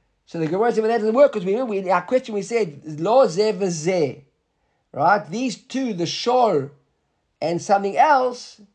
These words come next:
has got Ruach Chaim. Now, if it's Eish, then what Chaim is, Ruach Chaim is in Eish. So our Mishnah now becomes verpackt. 'Cause how do we start explaining that lo zeh v'zeh, v'lo ri zeh v'zeh, v'lo z-, those three together aren't like that one, et cetera. But two, and furthermore, my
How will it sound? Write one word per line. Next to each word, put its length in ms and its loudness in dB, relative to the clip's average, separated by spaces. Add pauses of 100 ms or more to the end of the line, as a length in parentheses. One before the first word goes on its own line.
(240)
has 100 -6
got 220 -4
Ruach 240 2
Chaim. 420 -2
Now, 80 -4
if 140 -6
it's 140 -6
Eish, 320 -2
then 100 -12
what 140 -4
Chaim 340 -2
is, 100 -8
Ruach 180 -6
Chaim 180 -8
is 100 -8
in 80 -4
Eish. 500 -8 (260)
So 120 -6
our 200 2
Mishnah 300 -6
now 160 0
becomes 400 -4
verpackt. 540 -8 (600)
'Cause 140 -16
how 120 2
do 80 -2
we 80 -6
start 180 2
explaining 360 -2
that 120 -2
lo 200 0
zeh 220 -4
v'zeh, 280 -4
v'lo 240 2
ri 120 -2
zeh 240 -4
v'zeh, 300 -2
v'lo 180 2
z-, 100 -10
those 300 4
three 220 -12
together 320 -2
aren't 200 0
like 140 0
that 200 0
one, 180 -2
et 40 -6
cetera. 320 -8 (840)
But 180 -10
two, 120 -2
and 120 -2
furthermore, 360 -4
my 520 0